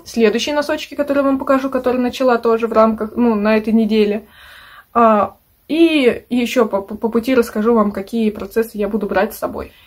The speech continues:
И я предлагаю уже завершить тогда носочную тему «Последними носками, которые у меня на этой неделе вяжутся». Это носки в подарок на Новый год будут. Вот так вот они сейчас выглядят. Очень высокая у него такая достаточно пяточка, но тут высокий,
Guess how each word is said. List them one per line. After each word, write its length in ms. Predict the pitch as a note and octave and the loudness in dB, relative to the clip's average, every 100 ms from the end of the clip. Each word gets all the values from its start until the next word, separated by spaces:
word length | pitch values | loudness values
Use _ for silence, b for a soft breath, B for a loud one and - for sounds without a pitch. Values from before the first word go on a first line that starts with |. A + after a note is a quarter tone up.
| b | b
И 60 | C4 | 2
я 100 | D4+ | 4
предлагаю 640 | D4+ C#4+ D4 D4 D4+ C#4+ | 4 4 4 6 4 4
уже 300 | C#4 C4 C#4 | 0 0 0
завершить 500 | A#3+ B3+ C4+ - B3+ | 0 -4 -4 -4 -6
тогда 240 | G#3+ G#3 | -4 -2
носочную 500 | G#3+ A3 B3 - A#3 | -2 0 -4 -2 -4
тему 240 | A#3 F4+ E4 | 0 2 2
«Последними 460 | A3+ A#3 A#3 G#3+ | 0 0 0 2
носками, 400 | G#3 G#3+ F4 F#4 | 0 0 2 2
которые 340 | F#4 D4+ C4+ C4 | 2 -2 -2 -2
у 20 | |
меня 140 | B3+ | 0
на 140 | B3 A#3+ | 0 0
этой 180 | B3 A#3 | 0 -2
неделе 400 | A#3 A#3+ A3+ A3 | -2 0 -2 2
вяжутся». 640 | A#3 G#3+ A3 A3 A3+ G#3+ b b b b b b | 4 4 0 -10 -8 -8 b b b b b b
Это 640 | - E4 - - D#4 D4+ C#4 | 2 2 2 4 6 6 4
носки 400 | A#3 A#3 - D4 | 2 -2 -4 -6
в 100 | - | -4
подарок 460 | B3 A#3+ A#3 A3 | -2 2 2 2
на 140 | B3 C4+ | 2 2
Новый 260 | A#3+ G#3 | 4 0
год 280 | G#3 G3+ F#3+ | -4 -4 -4
будут. 300 | G3+ C4 C4+ | -6 -8 -6
Вот 140 | A3+ A3+ | -4 0
так 180 | A3+ | 0
вот 120 | A3+ A3 | 0 -2
они 180 | G#3+ | -2
сейчас 340 | G#3 A3 G#3+ G#3 | -2 -6 -10 -10
выглядят. 540 | F#3+ G#3 G#3+ A#3+ B3 | -6 -4 -4 -4 -2
Очень 240 | G#3+ G#3+ G#3+ | -2 0 -2
высокая 460 | G#3+ A#3 G#3 A3 | 0 0 0 -2
у 60 | G3+ | -2
него 200 | G3+ G3 | -2 -4
такая 320 | G#3 G#3 G3 | -6 -4 -6
достаточно 540 | G#3 G#3+ G3+ - G#3 | -4 -4 -4 -6 -10
пяточка, 500 | G3 G#3+ C4+ - - | 0 0 0 -6 -4
но 120 | G#3 G#3 | -2 -2
тут 160 | A3+ | -4
высокий, 580 | G#3+ G#3+ A3+ A3 G#3+ G3+ | -4 -2 -2 -2 -8 -12